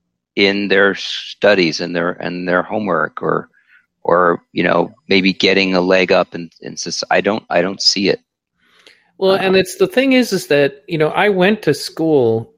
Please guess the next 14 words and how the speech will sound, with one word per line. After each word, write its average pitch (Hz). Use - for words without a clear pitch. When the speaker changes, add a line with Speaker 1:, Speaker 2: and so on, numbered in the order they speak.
Speaker 2:
in, 127
in 123
those 127
neighborhoods 120
that 113
are 110
considered 107
to 107
be 104
the 98
predominantly 107
black 98
communities. 104
And 110